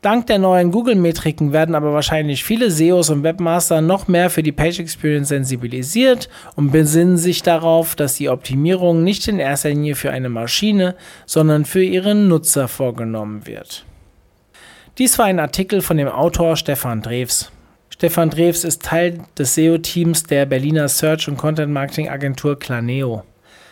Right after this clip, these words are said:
Gemeinsam mit seinem Team unterstützt er Kunden in den Bereichen technisches und strategisches S E O. Zuvor sammelte er Erfahrung als Online-Marketing-Consultant und Webdesigner.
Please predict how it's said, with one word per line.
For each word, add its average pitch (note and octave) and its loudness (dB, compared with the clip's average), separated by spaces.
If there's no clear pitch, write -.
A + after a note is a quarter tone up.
Gemeinsam F3+ 4
mit E3+ 0
seinem D#3 2
Team F#3+ 2
unterstützt D#3 -4
er C#3+ -2
Kunden F3 0
in D#3 0
den C#3 -2
Bereichen C3+ -4
technisches D#3+ -4
und D3 -6
strategisches C#3+ -6
S - -6
E - -10
O. A#2 -10
Zuvor F#3+ 0
sammelte F3+ 2
er D3+ 4
Erfahrung D#3 0
als C#3 -4
Online-Marketing-Consultant D#3+ -4
und A3+ -6
Webdesigner. A2 -10